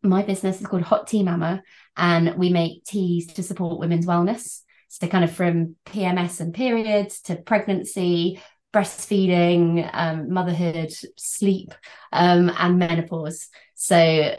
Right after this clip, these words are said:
trying to kind of give a functional tea that is both delicious and comforting, um, to support the different issues, um, that me and my business partner, Kate, who's a very good friend of mine,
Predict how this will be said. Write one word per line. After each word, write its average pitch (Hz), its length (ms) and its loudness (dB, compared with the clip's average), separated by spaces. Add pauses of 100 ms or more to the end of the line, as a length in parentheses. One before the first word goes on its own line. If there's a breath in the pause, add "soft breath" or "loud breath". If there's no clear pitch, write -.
(440)
trying 220 420 2
to 214 160 -6
kind 196 220 0
of - 180 -8
give 180 260 -4
a - 140 -6
functional 190 920 -2
tea 156 540 -2
that 160 160 0
is 165 280 -6
both 170 360 -2
delicious 180 580 -2
and 160 320 -4
comforting, 156 720 -6 (320 loud breath)
um, 156 320 0
to - 80 -2
support 165 720 -2
the 175 160 -2
different 165 480 -2
issues, 156 520 -2 (340 loud breath)
um, 156 460 0 (320 loud breath)
that - 220 0
me 165 240 2
and 156 140 0
my 170 80 4
business 170 340 -2
partner, - 320 -4
Kate, 175 360 -6
who's 170 140 -4
a 170 40 -4
very 160 160 -2
good 156 160 -8
friend 202 260 -2
of 190 80 -6
mine, 180 420 0